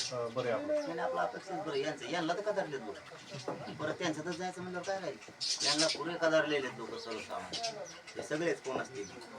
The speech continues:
Speaker 2: पण आता आमचाच निर्णय काय होतोय हे आणखी माहित नाही एकोणतीस ऑगस्टला. परंतु आघाड्या फागड्या नको आहे.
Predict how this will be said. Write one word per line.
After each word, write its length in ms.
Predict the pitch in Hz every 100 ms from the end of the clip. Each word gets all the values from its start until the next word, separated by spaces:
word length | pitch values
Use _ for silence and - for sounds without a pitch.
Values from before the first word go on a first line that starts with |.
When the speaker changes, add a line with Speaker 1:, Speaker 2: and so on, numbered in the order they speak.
| -
Speaker 2:
पण 80 | -
आता 160 | - 151
आमचाच 340 | 151 180 175
निर्णय 240 | 175 175
काय 160 | 170 170
होतोय 280 | 151 - 107
हे 340 | - - -
आणखी 240 | 135 131 -
माहित 220 | 120 -
नाही 140 | 107 101
एकोणतीस 340 | 98 95 98
ऑगस्टला. 340 | 95 - 98 - - - - - - - - - -
परंतु 300 | 151 151 151
आघाड्या 320 | 151 147 139
फागड्या 300 | 135 120 120
नको 180 | 110
आहे. 100 | 90